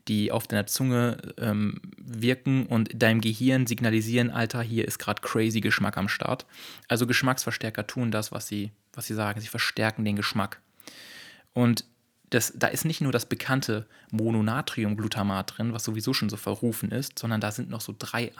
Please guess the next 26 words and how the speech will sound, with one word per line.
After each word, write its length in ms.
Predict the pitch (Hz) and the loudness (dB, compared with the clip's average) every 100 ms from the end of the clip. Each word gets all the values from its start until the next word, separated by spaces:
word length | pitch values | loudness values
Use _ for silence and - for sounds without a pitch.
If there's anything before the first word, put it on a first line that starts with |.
| - | -6
oder 180 | 120 101 | -4 -2
zwei 320 | - 113 - | -2 -2 -2
andere 320 | 131 123 101 | -2 -2 -2
Geschmacksverstärker 580 | - 104 - - 110 107 | -2 -4 -4 -6 -6 -6
drin, 140 | 107 | -4
die 100 | 107 | -4
ich 120 | 107 | -2
nicht 120 | 117 107 | -4 -2
mal 120 | 107 | -4
aussprechen 580 | - 110 - - - - | -4 -4 -4 -8 -8 -8
kann. 260 | - 117 - | -6 -8 -10
Kannst 220 | - 127 | -6 -2
du 60 | 113 | -2
googeln, 380 | 110 117 - 110 | -2 -2 -4 -6
keine 240 | - 107 | -4 -2
Ahnung. 320 | 95 95 135 - - - - - - - - | -2 -4 -6 -14 -20 -20 -18 -16 -14 -14 -4
Auf 160 | 117 | 2
jeden 180 | 139 165 | 6 6
Fall 360 | 170 117 117 170 _ _ _ _ _ _ _ - - - - - - | 4 0 0 0 _ _ _ _ _ _ _ -20 -20 -20 -20 -18 -10
legt 320 | - 113 156 139 | 2 6 6 6
man 180 | 117 | 2
sich, 240 | 117 131 139 | 4 0 2
dann 120 | 120 | 2
sind 100 | 135 | 4
ja 60 | 143 | 2
diese 280 | 117 110 | 4 2